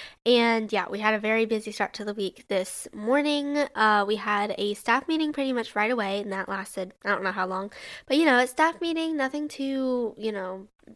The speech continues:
groundbreaking, but still just, like, meeting with everybody. We have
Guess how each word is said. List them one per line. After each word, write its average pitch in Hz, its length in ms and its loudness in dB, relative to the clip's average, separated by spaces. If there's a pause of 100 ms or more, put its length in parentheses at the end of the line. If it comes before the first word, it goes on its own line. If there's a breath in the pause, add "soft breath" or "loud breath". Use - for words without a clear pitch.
(140)
groundbreaking, 277 1000 2
but 214 260 0
still 220 420 4
just, 214 200 -4
like, 185 140 -4
meeting 233 300 2
with 262 160 -2
everybody. 233 580 0
We 226 100 0
have 208 460 -2